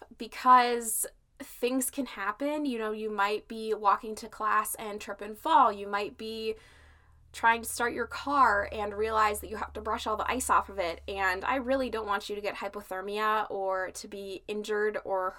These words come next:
hurt in any way because you don't have the right stuff for the weather. And this is a tough one because, honestly, great winter coats are <laughs> really expensive,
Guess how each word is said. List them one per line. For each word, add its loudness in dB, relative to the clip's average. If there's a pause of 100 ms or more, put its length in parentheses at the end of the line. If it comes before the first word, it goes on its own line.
hurt -2
in -4
any -4
way 2
because -4
you -10
don't -4
have -4
the -6
right -4
stuff -4
for -6
the -2
weather. -2 (1800)
And -2 (160)
this -2
is 0
a 0
tough 2
one 2
because, -2
honestly, 0 (120)
great -6
winter -8
coats -2
are -2
<laughs> -14
really -2
expensive, -2